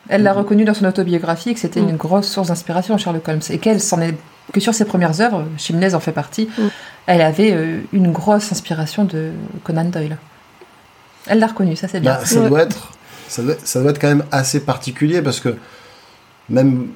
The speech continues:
Speaker 2: les, les gens qui, qui adorent les thrillers, tout ça, enfin, moi, je sais que, par exemple, ma maman,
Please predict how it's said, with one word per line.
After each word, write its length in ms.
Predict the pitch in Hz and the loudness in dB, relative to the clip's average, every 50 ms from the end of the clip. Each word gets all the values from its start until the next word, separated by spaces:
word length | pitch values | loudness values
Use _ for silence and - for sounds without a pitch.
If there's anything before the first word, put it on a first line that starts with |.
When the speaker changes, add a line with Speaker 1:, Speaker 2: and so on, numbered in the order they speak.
| - _ _ - _ _ _ _ _ - | -18 _ _ -20 _ _ _ _ _ -8
Speaker 2:
les, 300 | 139 131 127 120 120 120 | -4 -2 0 0 0 0
les 140 | 113 123 127 | 2 2 0
gens 240 | 120 120 139 139 143 | 2 2 2 2 2
qui, 300 | 135 139 - 131 120 113 | 2 0 0 0 0 0
qui 120 | 117 - 127 | 0 0 0
adorent 280 | 120 120 131 135 131 | 2 4 4 4 4
les 80 | 120 110 | 4 0
thrillers, 460 | 107 - - 131 127 123 131 131 127 | -2 -2 -2 -2 2 4 4 2 2
tout 80 | 127 - | 0 -4
ça, 140 | 123 - 131 | -2 -2 0
enfin, 100 | 117 113 | 2 2
moi, 120 | 120 123 | 2 2
je 100 | 110 117 | 2 0
sais 160 | 110 - 135 | -2 -4 -4
que, 100 | - - | -4 -2
par 240 | 113 104 104 98 98 | -4 -2 -2 -4 -4
exemple, 200 | 107 110 120 120 - | -4 -6 -6 -6 -6
ma 80 | 107 92 | -4 -2
maman, 320 | 104 117 139 180 185 - | 0 0 0 0 0 -4